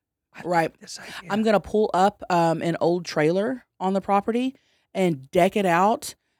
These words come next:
Speaker 2: and have it be, like, literally that's gonna be, like, almost like a movie set. Like, I'm gonna film all my Tammy videos there.
Speaker 1: Wow.
Speaker 2: Like, everything. It's gonna be cool.
Speaker 1: You didn't grow up in a trailer.
Speaker 2: Yes, I did.
Speaker 1: You did?
Speaker 2: Yep.
Speaker 1: Look at you.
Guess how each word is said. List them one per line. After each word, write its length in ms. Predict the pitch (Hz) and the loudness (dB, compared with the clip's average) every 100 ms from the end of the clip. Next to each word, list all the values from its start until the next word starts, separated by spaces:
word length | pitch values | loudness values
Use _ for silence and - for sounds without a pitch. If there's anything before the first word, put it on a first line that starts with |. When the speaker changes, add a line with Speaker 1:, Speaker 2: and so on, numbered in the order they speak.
| _ | _
Speaker 2:
and 280 | 190 180 175 | -2 2 2
have 240 | 160 175 202 | 0 0 0
it 160 | 180 | 0
be, 200 | 185 185 | -2 0
like, 280 | 190 175 160 | 2 2 0
literally 360 | 170 170 190 202 | 0 0 2 2
that's 200 | 175 - | 0 -2
gonna 180 | 180 | -4
be, 140 | 170 180 | -2 0
like, 260 | 160 156 - | 0 0 -4
almost 260 | 165 185 190 | -6 -4 -6
like 100 | - | -4
a 40 | |
movie 300 | 165 170 165 | 0 0 0
set. 220 | - 139 | -4 -6
Like, 140 | 135 139 | -6 -6
I'm 80 | 151 | -6
gonna 120 | 151 | -4
film 200 | 156 147 | -4 -4
all 140 | 143 | -2
my 120 | 156 165 | -2 -4
Tammy 320 | 160 156 151 | -4 -6 -4
videos 360 | 156 156 147 | -4 -4 -4
there. 440 | 151 147 143 143 143 | -4 -4 -4 -6 -8
Speaker 1:
Wow. 380 | 165 175 151 127 | -10 -8 -6 -6
Speaker 2:
Like, 180 | 147 - | -6 -4
everything. 500 | 151 135 135 123 127 | -4 -4 -8 -12 -12
It's 140 | 160 - | -10 -4
gonna 140 | 165 | -2
be 80 | 143 | -2
cool. 240 | - 120 - _ | -8 -16 -16 _
Speaker 1:
You 100 | 196 | 6
didn't 140 | 240 170 | 6 8
grow 140 | 180 | 8
up 60 | 180 | 6
in 60 | |
a 40 | 135 | 0
trailer. 340 | 123 110 107 _ - | -2 -4 -6 _ -6
Speaker 2:
Yes, 200 | 185 185 | -4 -2
I 20 | |
did. 240 | 175 156 - | -2 -4 -4
Speaker 1:
You 120 | 196 | 2
did? 320 | 240 392 - _ _ _ | 4 4 2 _ _ _
Speaker 2:
Yep. 240 | - 175 - _ - | -4 -4 -4 _ -14
Speaker 1:
Look 180 | 190 269 | -12 -8
at 80 | |
you. 280 | 240 254 139 | -4 -2 -2